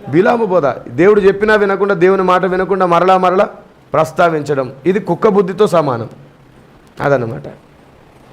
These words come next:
ఎందుకు చెప్తున్నానంటే, దేవుని మాట వింటే తరతరములకు తరగని నిధి దేవుడు ఇస్తాడు. After all, నాలుగైదు వేలకు సొంత లాజిక్ కల్పించుకోవడం బిలాము లక్షణం.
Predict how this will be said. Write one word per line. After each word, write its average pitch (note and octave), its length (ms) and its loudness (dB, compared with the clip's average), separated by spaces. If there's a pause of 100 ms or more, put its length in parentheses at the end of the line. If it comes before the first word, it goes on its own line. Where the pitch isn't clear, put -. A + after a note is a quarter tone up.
(320)
ఎందుకు F#3+ 220 4
చెప్తున్నానంటే, G3+ 920 0 (240)
దేవుని G3+ 460 4
మాట A3 300 2
వింటే G#3+ 340 2
తరతరములకు A3 840 2
తరగని G#3 420 2
నిధి F#3+ 220 2
దేవుడు F#3 320 4
ఇస్తాడు. D#3 340 2
After F3+ 480 2
all, G#3 100 2
నాలుగైదు F#3+ 360 2
వేలకు F#3+ 300 2
సొంత F#3 280 0
లాజిక్ G3 380 4
కల్పించుకోవడం F3+ 720 0
బిలాము D#3 280 4
లక్షణం. - 380 -8